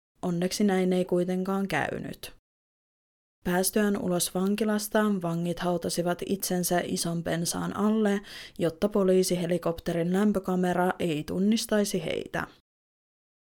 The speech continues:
Jotenkin vangit onnistuivat pääsemään pois paikalta ja ulos Aucklandin kaupungista Coromandelin rannikolle, joka sijaitsee Uuden-Seelannin Pohjoissaaren itäpuolella.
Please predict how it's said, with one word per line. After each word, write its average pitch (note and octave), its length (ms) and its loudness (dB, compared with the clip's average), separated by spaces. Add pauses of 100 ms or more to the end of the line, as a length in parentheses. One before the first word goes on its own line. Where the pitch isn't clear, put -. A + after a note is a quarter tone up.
(220)
Jotenkin G#3+ 580 2
vangit F#3+ 360 2
onnistuivat F3+ 720 -2
pääsemään F#3 580 0
pois F3+ 240 -4
paikalta G#3+ 840 0
ja F#3 200 2
ulos F3+ 460 0
Aucklandin F3+ 640 2
kaupungista G3 960 -2 (260)
Coromandelin F#3 1040 4
rannikolle, F3+ 800 0 (400)
joka E3 220 -2
sijaitsee E3 640 0
Uuden-Seelannin F3 1080 0
Pohjoissaaren F#3+ 920 2
itäpuolella. - 960 -4